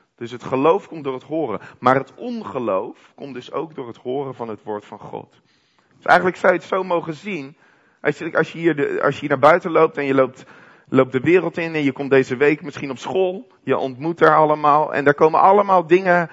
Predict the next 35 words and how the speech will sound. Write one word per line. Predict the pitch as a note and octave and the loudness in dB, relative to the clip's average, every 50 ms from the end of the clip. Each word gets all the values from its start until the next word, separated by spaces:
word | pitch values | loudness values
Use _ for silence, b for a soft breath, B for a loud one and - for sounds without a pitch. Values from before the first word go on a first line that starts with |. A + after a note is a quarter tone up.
| B B B | B B B
in | - - D#3 D#3+ | -8 -6 -2 2
jouw | D#3+ D#3+ D#3 D#3 D3+ C#3+ | 4 6 6 6 6 2
gedachtes. | D3 D#3+ E3 D3 C#3 E3+ F3+ G3 G3+ - - D#3 A#2 - - - | 0 -2 -4 2 4 4 4 2 0 -8 -6 -6 -6 -6 -8 -8
Er | B2 | -4
komen | - D#3 D3+ C#3+ - | 0 0 2 4 4
allemaal | E3+ F3+ F3+ F3+ E3+ E3 | 2 2 2 2 0 0
dingen | D3+ D#3 D#3+ D#3+ D3 | 0 -2 -6 -6 -6
in | D#3 D3+ | -4 -2
jouw | C#3+ B2+ - - | -2 -2 -2 -2
oren, | - F#3 F#3 F#3+ F3 E3 D3+ D3+ | 0 2 2 2 2 2 2 2
allemaal | - D#3 E3 E3+ F3 E3 D3+ | 2 2 0 0 0 -2 0
dingen | E3 E3 E3+ D#3 D3+ | 0 0 0 0 -4
die | D#3 D3 | -4 -8
tot | - F3 D#3+ - | -10 -12 -8 -2
jou | D#3 D3 C#3 | 0 0 0
gesproken | - - C3+ - - - - G#3+ A3 G#3+ A3 G#3+ - D#3+ C3 | 0 -4 -16 -16 -14 -6 -2 0 0 0 0 -2 -10 -12 -10
worden. | B2 B2 B2 B2 B2 C#3+ - _ b b b b b b b b b b b b | -8 -10 -8 -8 -8 -10 -10 _ b b b b b b b b b b b b
Maar | - C3+ D3+ | 0 0 2
heel | E3 F#3+ G3+ | 2 0 -2
veel | E3+ F3+ E3+ | -2 -6 -10
van | D#3+ E3+ E3+ | -8 -8 -6
die | E3 D3+ | -4 -2
dingen | D#3+ F3 F3+ E3 | -2 0 0 0
zijn | D#3 E3+ D#3+ D#3 | 2 2 0 0
we | D3+ D3+ | 0 -6
niet, | D3+ E3 F3 E3+ _ - | -10 -10 -12 -12 _ -16
misschien | D#3 C#3+ - - E3 D#3+ D#3 D#3 | -18 -14 -14 -12 -12 -12 -10 -10
niet | E3 F3+ - | -10 -12 -12
zoals | - - D#3+ D3 C#3+ C#3+ - - - B B B B | -8 -2 0 0 0 0 -4 -16 -20 B B B B
God | B E3+ F3 - D3+ | B -10 -8 -8 -6
ze | - - | -2 0
heeft | B2+ A#2+ A#2+ | 0 0 0
bedoeld | A#2 C3 B2+ C3 G3+ G3 D3+ A#2 - - | -4 -8 -8 -6 -4 -4 -4 -6 -6 -8
of | A2 G#2 | -10 -10
niet | A#2+ C#3 D3+ D#3+ - - - | -10 -10 -12 -12 -12 -14 -20